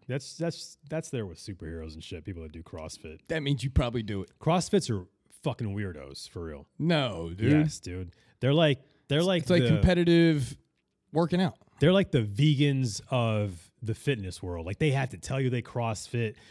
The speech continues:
Speaker 1: They're, like, part of this fucking cult. The
Speaker 2: Do, do you have any friends at CrossFit?
Speaker 1: Yeah, I got two friends at CrossFit, and one of them's fucking weird. Like, he'll, like, he, like, his life revolves around, like,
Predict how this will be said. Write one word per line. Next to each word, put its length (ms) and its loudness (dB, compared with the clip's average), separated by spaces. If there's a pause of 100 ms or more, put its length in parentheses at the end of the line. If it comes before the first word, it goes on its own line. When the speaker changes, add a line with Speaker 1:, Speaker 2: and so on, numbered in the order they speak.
(140)
Speaker 1:
They're, 180 2
like, 200 0
part 240 6
of 40 -2
this 200 -4
fucking 400 -8
cult. 500 -4 (960)
The 80 -6
Speaker 2:
Do, 140 -6
do 180 -8
you 60 0
have 120 -4
any 100 -4
friends 300 -4
at 220 -6
CrossFit? 420 -6
Speaker 1:
Yeah, 240 0
I 60 -2
got 160 -4
two 160 4
friends 320 0
at 100 -4
CrossFit, 480 -4
and 140 2
one 160 6
of 60 4
them's 200 0
fucking 360 -4
weird. 260 -6
Like, 160 -8
he'll, 280 2 (640)
like, 140 -2
he, 240 -2 (380)
like, 140 -4
his 320 2
life 280 0
revolves 460 0
around, 400 -4
like, 240 -6